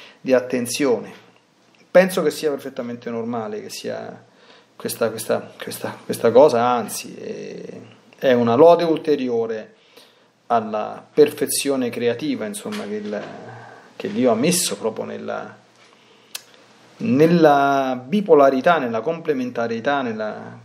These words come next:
complementarietà reciproca, nella, nella completezza reciproca tra, tra uomo e donna. Comunque speriamo di portare in giro un po' di aria buona, un po' di aria benefica, ecco, che possa imbalsamare tutti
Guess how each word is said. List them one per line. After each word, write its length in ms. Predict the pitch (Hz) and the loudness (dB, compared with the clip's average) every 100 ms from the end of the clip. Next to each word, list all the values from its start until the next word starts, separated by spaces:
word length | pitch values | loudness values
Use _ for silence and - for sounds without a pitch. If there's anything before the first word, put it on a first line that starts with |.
| _ | _
complementarietà 880 | - 139 135 127 120 117 120 117 123 | -6 -6 -4 -4 -4 -4 -2 0 -2
reciproca, 420 | 117 156 160 107 | -4 -6 -6 -6
nella, 240 | 104 107 | -6 -6
nella 420 | 104 107 110 107 104 | -6 -8 -8 -8 -6
completezza 760 | - 127 123 117 120 120 117 | -4 -2 -2 -4 -4 -10 -8
reciproca 520 | 110 - 107 107 107 | -8 -10 -12 -10 -10
tra, 200 | 104 110 - | -10 -14 -16
tra 140 | - | -10
uomo 260 | 113 - - | -10 -8 -12
e 40 | - | -14
donna. 260 | - - 120 - _ _ _ _ _ _ _ _ _ _ _ _ _ - - | -16 -16 -20 -20 _ _ _ _ _ _ _ _ _ _ _ _ _ -16 -4
Comunque 320 | 135 131 117 | -2 -2 -4
speriamo 440 | 110 123 139 139 120 | -6 0 2 2 2
di 80 | |
portare 340 | 117 120 127 120 | 0 0 2 0
in 60 | |
giro 140 | 117 120 | 0 -6
un 100 | 113 | -2
po' 120 | 120 | -2
di 100 | 117 | 0
aria 180 | 107 107 | -2 -4
buona, 380 | 98 107 107 101 | -2 -2 -2 -6
un 80 | |
po' 140 | 101 117 | -2 0
di 100 | 113 | 2
aria 160 | 107 | 0
benefica, 720 | 101 101 101 101 - 101 98 - - - - - - - - - - | -2 -4 -4 -6 -8 -6 -6 -8 -18 -20 -20 -20 -20 -20 -20 -20 -8
ecco, 640 | - - - - - - | -6 -4 -6 -8 -10 -10
che 120 | - 117 | -6 2
possa 280 | 135 123 | 4 4
imbalsamare 600 | 127 120 120 - 131 120 | 4 4 2 2 2 2
tutti 600 | 113 170 190 - 127 117 | 4 4 2 -2 -8 -8